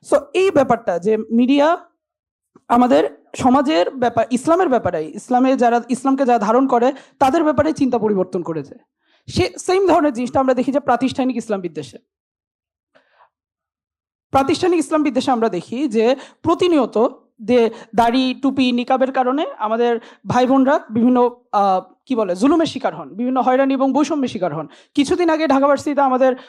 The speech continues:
বোনরা আন্দোলন করেছেন যে নেকাব পরার অধিকারের পক্ষে, রাইট?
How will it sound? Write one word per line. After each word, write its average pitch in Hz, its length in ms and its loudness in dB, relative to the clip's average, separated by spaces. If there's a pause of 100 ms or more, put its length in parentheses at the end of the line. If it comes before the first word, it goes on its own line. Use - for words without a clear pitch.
(140)
বোনরা 262 240 4
আন্দোলন 247 320 0
করেছেন 233 380 -2
যে 226 160 -2
নেকাব 254 380 0 (320)
পরার 262 300 2
অধিকারের 240 520 0
পক্ষে, 202 240 -6 (360)
রাইট? 269 220 -2